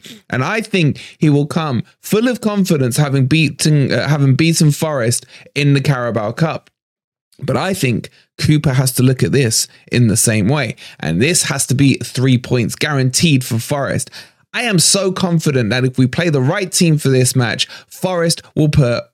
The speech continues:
Burnley to the sword and we will smash them. And we will get, for me, from this game, three whole points with three whole goals. And Burnley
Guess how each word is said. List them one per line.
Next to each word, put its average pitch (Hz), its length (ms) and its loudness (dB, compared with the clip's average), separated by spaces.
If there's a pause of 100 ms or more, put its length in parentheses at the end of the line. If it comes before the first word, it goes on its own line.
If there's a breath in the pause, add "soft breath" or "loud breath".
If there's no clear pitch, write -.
(140)
Burnley 175 360 0
to - 120 2
the 127 120 2
sword 123 440 0 (200 loud breath)
and 113 240 0
we 185 160 4
will 165 160 4
smash 147 460 0
them. 104 220 0
And 101 260 0
we 196 360 2 (160 soft breath)
will 151 160 2
get, 131 600 -2
for - 200 -2
me, 156 460 2 (180 soft breath)
from 135 220 0
this 151 200 2
game, 110 400 -2 (200 soft breath)
three 202 400 0
whole 165 240 0
points 131 480 0 (180 soft breath)
with - 200 -2
three 151 360 0
whole 156 280 0
goals. 113 440 -2 (200 loud breath)
And 156 220 2
Burnley 156 540 0